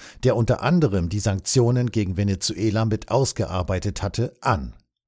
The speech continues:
Politico kommentierte diese Personalien als Positionierung von Top-Anti-Castro-Hardlinern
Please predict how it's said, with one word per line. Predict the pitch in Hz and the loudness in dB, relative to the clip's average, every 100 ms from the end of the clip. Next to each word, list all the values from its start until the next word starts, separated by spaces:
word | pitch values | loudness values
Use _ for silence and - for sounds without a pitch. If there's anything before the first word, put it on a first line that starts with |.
| _ _ _ _ - | _ _ _ _ 2
Politico | 139 165 220 123 - 107 | 4 4 2 0 0 0
kommentierte | - 123 120 113 185 190 - 98 | 2 2 2 0 2 2 2 -2
diese | 156 175 135 | 0 0 0
Personalien | - 113 110 107 107 135 165 131 98 | 0 0 0 0 2 2 2 0 -2
als | 90 92 - | -4 -4 -4
Positionierung | - 151 180 165 - 139 113 135 123 135 123 | 0 2 4 2 0 0 2 2 2 0 0
von | 113 95 - | 0 0 0
Top-Anti-Castro-Hardlinern | - 127 - - - 113 110 - 110 - 131 120 - 117 90 120 117 113 117 113 110 | 2 2 0 -12 -4 -2 -2 0 -4 -2 -2 -2 0 0 2 2 0 0 0 2 0